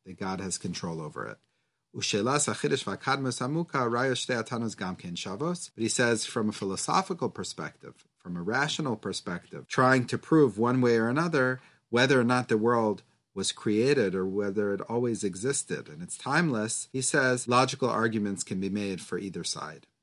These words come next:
Now, he says on page eighty-six, "V'im hayam yitztarech," something very interesting. Im, the philosoph-, philosophical idea that the world always existed, that's just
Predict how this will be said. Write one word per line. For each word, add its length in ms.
Now, 320
he 100
says 320
on 200
page 360
eighty-six, 720
"V'im 380
hayam 520
yitztarech," 640
something 320
very 220
interesting. 560
Im, 240
the 460
philosoph-, 560
philosophical 880
idea 260
that 140
the 80
world 240
always 260
existed, 580
that's 280
just 320